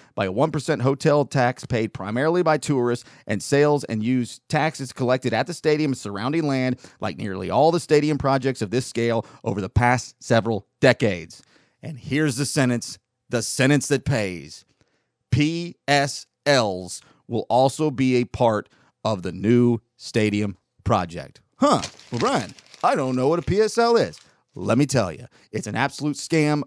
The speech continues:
bullshit way to get dead money out of everybody who wants to be a part of this. Permanent seat license. You're basically paying dead money down for the opportunity to buy tickets going further,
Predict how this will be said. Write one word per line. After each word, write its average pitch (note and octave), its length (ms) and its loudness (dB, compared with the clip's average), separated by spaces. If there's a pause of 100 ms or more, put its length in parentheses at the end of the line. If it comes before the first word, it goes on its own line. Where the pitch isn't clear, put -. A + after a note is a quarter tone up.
bullshit D3 560 0
way C3 380 0 (240)
to A#2 80 -2
get G2+ 340 -4
dead D3+ 180 6
money C#3+ 320 0
out B2+ 160 0
of A#2 80 -2
everybody A#2+ 500 0 (220)
who B2+ 120 2
wants A#2 320 0
to G#2 80 -8
be G#2+ 80 2
a G#2+ 40 0
part G#2+ 240 2
of F#2 60 -6
this. D#2+ 280 -12 (280)
Permanent E3+ 420 0 (140)
seat C#3 400 -2 (140)
license. A2 520 -2 (200)
You're B2+ 120 -2
basically D3 480 2
paying F#3+ 600 0 (240)
dead F3 220 4
money F#3 260 0
down C3+ 420 2 (180)
for C#3 160 -2
the C#3 180 -4
opportunity C#3+ 920 4 (260)
to E3 100 -2
buy D#3+ 420 4
tickets - 500 -2 (760)
going C3 300 4
further, G2+ 420 -4